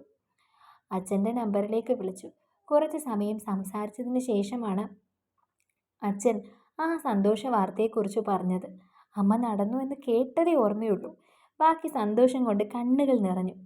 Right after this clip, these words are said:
അച്ഛൻ അതിനെക്കുറിച്ച് വാതോരാതെ എന്തൊക്കെയോ സംസാരിക്കുന്നുണ്ട്. ഒന്നും അവൾ കേട്ടില്ല. ആ സന്തോഷ വാർത്ത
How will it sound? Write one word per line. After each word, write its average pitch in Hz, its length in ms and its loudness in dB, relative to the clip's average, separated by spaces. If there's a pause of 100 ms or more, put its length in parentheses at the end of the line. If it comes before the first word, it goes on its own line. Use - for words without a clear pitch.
(420)
അച്ഛൻ 196 300 -4
അതിനെക്കുറിച്ച് 254 540 0
വാതോരാതെ 247 680 0
എന്തൊക്കെയോ 254 500 -4
സംസാരിക്കുന്നുണ്ട്. 220 840 -2 (460)
ഒന്നും 339 340 2
അവൾ 285 160 6
കേട്ടില്ല. 185 460 2 (440)
ആ 349 120 -6
സന്തോഷ 220 440 -2
വാർത്ത 240 300 0